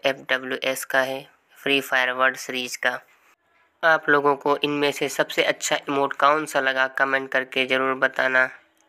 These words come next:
आप लोग कौन सा इमोट लेने वाले हो? I hope ये वीडियो आपको ज़रूर पसंद आई होगी। वीडियो पसंद आई हो तो वीडियो को लाइक करें, चैनल को सब्सक्राइब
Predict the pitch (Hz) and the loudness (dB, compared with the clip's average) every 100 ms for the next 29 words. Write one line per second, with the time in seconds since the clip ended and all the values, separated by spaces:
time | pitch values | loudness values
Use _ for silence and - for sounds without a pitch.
0 | - 135 139 135 127 131 135 135 135 131 | 0 2 2 -4 -2 0 0 0 -2 -2
1 | 135 131 131 131 127 127 131 131 - _ | -2 -2 -2 0 -2 -2 -6 -10 -16 _
2 | _ _ _ _ _ _ - _ - - | _ _ _ _ _ _ -20 _ -12 -6
3 | 156 151 147 143 - 135 131 127 127 127 | -6 -6 -8 -8 -6 -6 -6 -4 -6 -4
4 | 131 131 131 139 143 151 139 135 135 135 | -6 -6 -6 -6 -8 -6 -6 -6 -4 -6
5 | 139 143 139 139 139 139 139 147 143 135 | -4 -6 -4 -6 -4 -4 -6 -4 -4 -4
6 | 135 139 139 139 131 127 131 131 131 131 | -4 -8 -6 -6 -6 -8 -10 -6 -4 -4
7 | 135 - 135 135 131 147 151 151 147 135 | -6 -8 -6 -6 -4 -6 -6 -8 -12 -14
8 | 135 - 135 131 | -16 -12 -8 -8